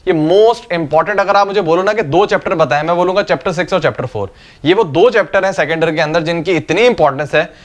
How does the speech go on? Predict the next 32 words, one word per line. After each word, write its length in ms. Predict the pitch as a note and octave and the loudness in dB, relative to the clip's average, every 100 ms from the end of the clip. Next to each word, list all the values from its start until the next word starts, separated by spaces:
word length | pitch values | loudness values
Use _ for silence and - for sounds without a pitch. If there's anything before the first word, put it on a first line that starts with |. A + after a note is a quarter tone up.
| - - | -12 -4
क्योंकि 180 | F3 | 0
देखो 200 | G3+ G#3 | 0 2
आपने 400 | A#3+ F#3 F#3 G3+ | 4 4 2 -4
सेकंड 340 | A3 E3 F3+ G3 | -4 -4 -2 -2
ईयर 100 | G3+ | 0
के 60 | A3 | 0
बाद 380 | D#3 D#3+ F#3 - _ _ _ | 2 2 0 -10 _ _ _
तालीम 300 | D3+ D3+ G3 | 0 0 -2
छोड़ 300 | G#3+ - D3 | -6 -2 0
तो 120 | F3+ A3+ | 0 0
नहीं 100 | A3+ | 0
देनी 220 | D3 B2+ | 0 -2
ना। 160 | A3 G#3 - - _ _ | -6 -10 -20 -20 _ _
तो 60 | F3+ | -4
मैं 260 | C#3+ D#3+ A3+ | -2 0 2
यहाँ 220 | G#3 G3+ | 2 0
पे 120 | G3+ | -2
गेस्ट 320 | F#3 D#3+ G3 | 0 0 0
पेपर 320 | G3+ G3 G#3+ G3+ | -4 0 0 2
या 200 | G#3 G#3 | 0 0
सारे 360 | - D#3+ F3+ | 0 0 2
मशवरे 300 | A#3+ G3+ G#3 | 0 0 0
आपको 260 | G#3 F#3 F#3 | 0 0 -2
दे 120 | F3 | -2
दूंगा, 180 | F3+ F#3+ | -2 -2
चैप्टर 280 | F#3 E3 F#3 | 0 -2 -2
सिक्स 160 | F3+ E3+ | -4 -2
छोड़ 240 | E3+ F3 | 2 2
दो, 120 | F3+ | 2
पेपर 260 | F3 E3 F3+ | 0 0 0
निकल 280 | D3+ D#3+ F3+ | 0 0 2
जाएगा। 300 | F3+ E3+ | 2 2